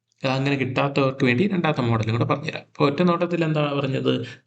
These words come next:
തന്നിരിക്കുന്ന അംശം, തന്നിരിക്കുന്ന അംശം വലുതും ഛേദം ചെറുതുമായ ഏതെങ്കിലും സംഖ്യ ഉണ്ടോ എന്ന് നോക്കുക ആദ്യം.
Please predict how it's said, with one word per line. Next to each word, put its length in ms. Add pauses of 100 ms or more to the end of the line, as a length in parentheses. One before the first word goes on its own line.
(160)
തന്നിരിക്കുന്ന 840
അംശം, 680 (380)
തന്നിരിക്കുന്ന 600
അംശം 760 (540)
വലുതും 720 (380)
ഛേദം 640
ചെറുതുമായ 960
ഏതെങ്കിലും 300
സംഖ്യ 300
ഉണ്ടോ 280
എന്ന് 120
നോക്കുക 260 (160)
ആദ്യം. 260